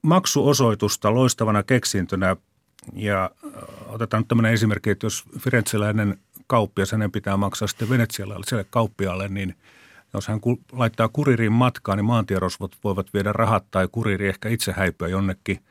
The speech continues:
jonnekin kauas, mutta sitten kun on se maksuosoitus, niin,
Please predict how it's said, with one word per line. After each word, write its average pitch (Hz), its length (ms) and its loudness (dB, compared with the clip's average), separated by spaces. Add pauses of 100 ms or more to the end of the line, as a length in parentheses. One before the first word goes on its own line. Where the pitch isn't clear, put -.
(340)
jonnekin 104 400 0
kauas, 104 420 0
mutta 92 300 -6
sitten 117 300 -4
kun 107 80 -2
on 104 80 0
se 110 100 -2
maksuosoitus, 90 1120 -4 (880)
niin, 95 460 -2